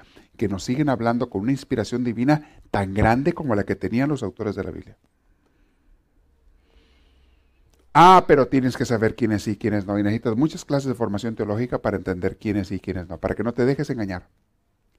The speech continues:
Por último, les quiero decir algo. Cuídense mucho del internet en esto. Tiene cosas muy buenas el internet, pero tiene cosas también peligrosas. En el internet, cualquier hijo de vecina puede escribir. ¿Saben ustedes eso, verdad?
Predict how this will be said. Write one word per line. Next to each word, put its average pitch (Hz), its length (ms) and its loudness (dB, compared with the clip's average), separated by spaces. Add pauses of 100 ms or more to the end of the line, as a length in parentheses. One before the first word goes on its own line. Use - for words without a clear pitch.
(1040)
Por 110 180 0
último, 131 280 0
les 110 140 -4
quiero 113 200 0
decir 110 200 -2
algo. 90 300 -2 (1500)
Cuídense 185 360 2
mucho 170 260 -2
del 160 100 2
internet 120 480 -2
en 120 80 -2
esto. 117 320 -4
Tiene 135 240 0
cosas 165 260 -2
muy 156 120 2
buenas 156 300 2
el 131 100 -2
internet, 120 420 -2 (840)
pero 101 160 -4
tiene 113 200 -4
cosas 104 300 -8
también 95 220 -8
peligrosas. 95 580 -4 (640)
En 139 140 2
el 147 100 4
internet, 190 640 2 (240)
cualquier 131 520 4
hijo 180 240 2
de 156 80 4
vecina 131 400 -2
puede 101 240 -2
escribir. 104 520 -6 (100)
¿Saben 98 260 -4
ustedes 95 280 -6
eso, 90 220 -6
verdad? - 180 -10